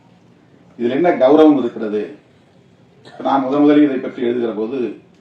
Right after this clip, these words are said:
இதை வரட்டு கௌரவ கொலைகள் என்று எழுதினேன். இது க-, கௌரவ கொலைகள் இல்லை, வரட்டு கௌரவ கொலைகள், அப்படிதான் நான் எழுதிட்டு இருந்தேன். ஃபால்ஸ் பிரஸ்டீஜ்,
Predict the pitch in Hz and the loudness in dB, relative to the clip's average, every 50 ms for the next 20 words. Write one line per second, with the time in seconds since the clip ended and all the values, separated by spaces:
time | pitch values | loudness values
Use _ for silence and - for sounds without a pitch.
0 | _ _ _ - 110 113 110 101 107 123 151 156 156 - - 151 - - 131 131 | _ _ _ -8 -4 -4 -2 0 2 2 2 2 2 0 -4 -4 -2 -2 -2 0
1 | 139 131 127 123 - - 120 117 113 104 110 110 98 90 92 104 110 110 120 117 | 2 0 0 -2 -2 -2 -2 -2 0 0 0 -2 -4 -4 -8 -8 -8 -6 -4 -4
2 | 104 95 87 85 - - - - _ _ _ - - - _ _ _ _ - - | -4 -6 -8 -10 -16 -18 -18 -20 _ _ _ -20 -20 -20 _ _ _ _ -20 -18
3 | - - - 160 - 220 - - - 123 147 151 143 135 - - 120 117 107 101 | -18 -10 -6 -6 -4 -4 -2 -2 0 2 4 4 4 4 2 0 0 0 0 0
4 | 101 101 - 143 147 151 - - - - - - - - - - - - - - | 0 0 -2 -2 -2 -2 -4 -4 -6 -10 -10 -10 -10 -10 -10 -10 -10 -10 -10 -8
5 | - - - 127 143 143 - - - - 120 117 113 113 110 107 - 104 104 101 | -4 0 0 0 0 0 -4 -6 -6 -2 0 0 2 2 0 -2 -2 -4 -4 -4
6 | 98 98 - 98 107 107 120 113 107 98 95 - - 101 104 104 101 - - - | -4 -6 -6 -6 -4 -4 -4 -4 -4 -6 -6 -8 -8 -8 -6 -6 -8 -8 -10 -14
7 | - - - - - - _ _ _ _ _ - _ _ _ _ _ _ _ _ | -18 -20 -20 -20 -20 -20 _ _ _ _ _ -20 _ _ _ _ _ _ _ _
8 | _ - - - - - - - - - - - 104 - - - 127 120 104 - | _ -20 -6 -2 2 2 2 2 0 -4 -10 -10 -10 -10 -12 -10 -8 -8 -8 -8
9 | - | -10